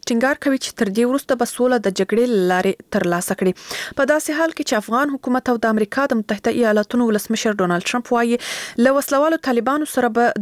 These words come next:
د سولې مذاکرات نه کوي. د سیاسي چارو یو شمیر کارپوهان وایي چې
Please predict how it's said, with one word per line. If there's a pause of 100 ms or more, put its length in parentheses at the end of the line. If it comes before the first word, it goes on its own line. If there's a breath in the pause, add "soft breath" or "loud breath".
د
سولې
مذاکرات
نه
کوي. (380 loud breath)
د
سیاسي
چارو
یو
شمیر (100)
کارپوهان
وایي
چې